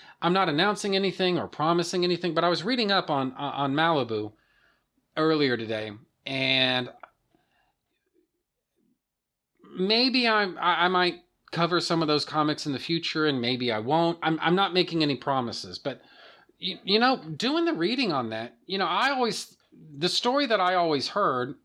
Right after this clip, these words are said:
and apparently this is quite completely apocryphal, but the story that I always heard was that Marvel, th-, they bought Malibu because they wanted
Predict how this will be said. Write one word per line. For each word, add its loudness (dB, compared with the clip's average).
and 0
apparently 0
this 0
is -2
quite -2
completely -4
apocryphal, -2
but -2
the 0
story 0
that 2
I 2
always 2
heard -2
was -2
that -2
Marvel, 0
th-, -2
they 2
bought 0
Malibu 0
because -2
they 0
wanted 2